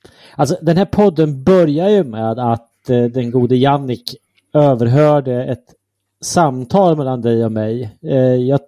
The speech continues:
tror att det kunde vara på, ja, i något chattrum någonstans, hur som helst. Och, eh, då tyckte väl Jannik att det här, det är ju folkbildning, borde ju fler, eh, ta del utav.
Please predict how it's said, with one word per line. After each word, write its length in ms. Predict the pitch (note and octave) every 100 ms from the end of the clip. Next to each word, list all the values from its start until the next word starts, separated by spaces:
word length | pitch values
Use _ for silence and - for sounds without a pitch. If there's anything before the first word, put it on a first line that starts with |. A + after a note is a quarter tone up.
| _ -
tror 480 | C#3 F#3 A#3 G3 C#3+
att 160 | B2+ A#2+
det 100 | A#2+
kunde 320 | - A#2 A#2
vara 340 | A2+ A#2+ A#2
på, 400 | A2+ - A2 G#2+ - _ _ _ _ _ -
ja, 120 | C#3+
i 60 | B2+
något 120 | A#2+
chattrum 400 | C3 - B2 A2
någonstans, 460 | A2 A2 A2 G#2+
hur 80 | A2
som 140 | G#2 G#2
helst. 300 | G#2+ - - _ _ _ _ _ _ _ _ -
Och, 240 | C#3+ C#3
eh, 160 | C3+ B2+ - - - - _ - _ _ _ -
då 80 |
tyckte 300 | - E3 -
väl 100 | D#3
Jannik 420 | C#3+ C3+ C3 B2+ C3
att 180 | A#2+
det 80 | C#3
här, 200 | E3 F#3
det 60 | D3+
är 60 |
ju 60 | D#3+
folkbildning, 640 | A#2+ A2+ - D3 C#3 A#2 A2
borde 140 | A2
ju 40 | G#2
fler, 360 | - B2+ A#2 F2 - _ -
eh, 500 | - - - C2 C2 -
ta 100 | A#2+
del 280 | C#3+ C3
utav. 440 | A#2+ - B2 C#3